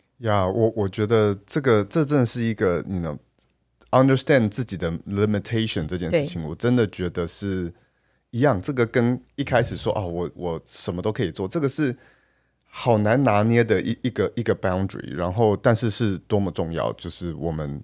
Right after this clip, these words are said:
Speaker 1: 一生里面都会需要去做这些决定，
Speaker 2: 对。
Speaker 1: 然后 knowing the im-，limitation，我觉得真的是非常，非常重要的一个 lesson。
Speaker 2: 我还要 follow 一下，就说有时候我们会认为，因为我们的世界都是在给人赞美，是那种可以，可以突破任何 limitation 的人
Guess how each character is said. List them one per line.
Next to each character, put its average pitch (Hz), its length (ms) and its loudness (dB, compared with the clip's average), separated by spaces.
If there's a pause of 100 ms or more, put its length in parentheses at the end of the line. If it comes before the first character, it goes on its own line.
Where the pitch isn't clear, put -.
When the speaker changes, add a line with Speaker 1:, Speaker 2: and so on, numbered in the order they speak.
(100)
Speaker 1:
一 101 120 -8
生 90 240 -4
里 76 80 -6
面 78 280 -6
都 101 160 2
会 101 200 2
需 - 140 -4
要 95 100 2
去 92 140 -6
做 85 160 -6
这 87 120 -6
些 82 120 -2
决 - 160 -6
定， - 20 -2
Speaker 2:
对。 202 300 6
Speaker 1:
然 80 160 -4
后 95 160 -2
knowing 117 360 4
the 101 100 2
im-，limitation， 95 920 -2
我 71 100 -6
觉 90 100 -6
得 82 80 -2
真 92 160 -4
的 80 80 -4
是 73 340 -8 (1080)
非 104 140 2
常， 92 300 -6
非 92 120 -4
常 85 220 -8 (140)
重 85 180 -2
要 80 140 -2
的 69 100 -10
一 73 80 -8
个 73 80 -6
lesson。 76 360 -6 (180)
Speaker 2:
我 202 100 0
还 233 120 6
要 294 120 6
follow 214 480 8
一 151 100 6
下， 165 220 4
就 170 140 4
说 160 360 4 (280)
有 220 100 10
时 226 140 6
候 - 40 12
我 190 40 10
们 175 120 8
会 214 140 10
认 202 180 8
为， 165 140 10
因 160 80 8 (200)
为 254 120 8
我 156 160 6
们 165 160 6
的 190 240 8 (100)
世 - 240 2
界 185 240 6
都 170 220 6
是 165 260 4
在 151 280 6
给 143 260 2
人 139 160 6
赞 175 220 6
美， 151 180 2
是 - 140 -2
那 170 60 4
种 156 80 2
可 147 80 4
以， - 20 -2
可 - 100 0
以 156 60 4
突 - 280 2
破 175 220 8
任 151 160 6
何 135 80 2
limitation 135 520 0
的 - 120 -10
人 135 100 -10